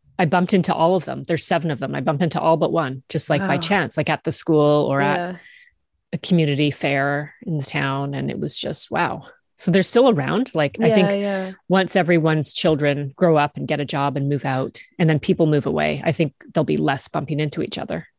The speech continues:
Speaker 1: But for
Speaker 2: Yeah.
Speaker 1: now, they're still around.
Speaker 2: But I thought it was really,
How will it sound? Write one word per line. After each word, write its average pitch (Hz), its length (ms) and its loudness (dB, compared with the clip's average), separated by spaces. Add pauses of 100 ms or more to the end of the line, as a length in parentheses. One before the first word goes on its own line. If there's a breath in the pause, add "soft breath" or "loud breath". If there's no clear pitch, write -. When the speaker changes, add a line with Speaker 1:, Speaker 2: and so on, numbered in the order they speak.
Speaker 1:
But - 120 -4
for 208 120 0
Speaker 2:
Yeah. - 80 4
Speaker 1:
now, 135 300 -2 (880 soft breath)
they're 170 80 0
still 156 260 2
around. 143 340 0 (500 soft breath)
Speaker 2:
But 320 100 4
I 311 40 4
thought 339 140 2
it 302 60 2
was 285 160 -2
really, 294 460 4